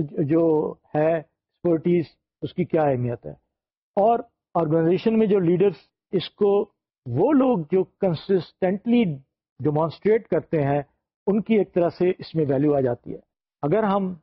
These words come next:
مثال اپنی کنزیومر بینکنگ کی لیں کہ وہ ٹیم ممبرز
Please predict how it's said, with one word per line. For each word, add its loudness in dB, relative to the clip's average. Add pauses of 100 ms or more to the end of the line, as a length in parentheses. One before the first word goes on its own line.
(120)
مثال 0
اپنی -2
کنزیومر 0
بینکنگ -2
کی -2
لیں -2 (560)
کہ 0
وہ 0
ٹیم 0
ممبرز 0